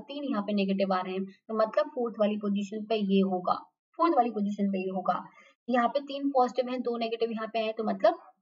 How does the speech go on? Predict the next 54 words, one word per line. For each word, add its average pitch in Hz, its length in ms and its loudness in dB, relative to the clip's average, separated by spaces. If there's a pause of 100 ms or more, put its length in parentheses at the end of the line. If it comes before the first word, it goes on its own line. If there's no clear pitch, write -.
(120)
fifth 370 220 0
वाली 240 180 6
position 214 420 -2
पे 202 100 0
ये 208 160 2
होगा 240 320 2 (400)
और 220 80 4
सबसे 262 260 -2
last 214 280 0
वाली 220 120 -2
position 208 340 -6
में 208 100 0
कौन 196 220 2
हो 190 60 6
जाएगा, 196 300 0
सिक्स 320 340 -6
वाली 208 140 0
condition 196 400 0
पे 226 80 0 (180)
एफ़ 208 140 2
सिक्स - 200 -2
देखने 190 280 -2
को 190 100 -8
मिलेगा। 185 340 -4 (420)
तो 247 60 2
बिल्कुल 233 360 2
याद 262 200 4
रखना 269 220 -4
है, 269 140 -2 (400)
mutant 247 340 2
वाला 247 260 6
आएगा, 226 280 6 (180)
उसके 226 240 -4
बाद 220 200 4
जितने 220 200 -6
wild 208 260 2
type 226 180 4
होंगे 214 200 0 (120)
उसको 247 260 0
देखना 240 300 0
है 247 140 -2
कि - 880 -10
जितने 285 300 6
तुम्हारे 247 380 6 (220)
negative 226 460 4
पहले 240 260 6
आएंगे, 208 280 2
positive 226 260 4
बाद 196 200 4
में 208 80 2
आएंगे, 220 140 0
उनको 196 340 2
देखना 233 280 0
है, 220 160 -6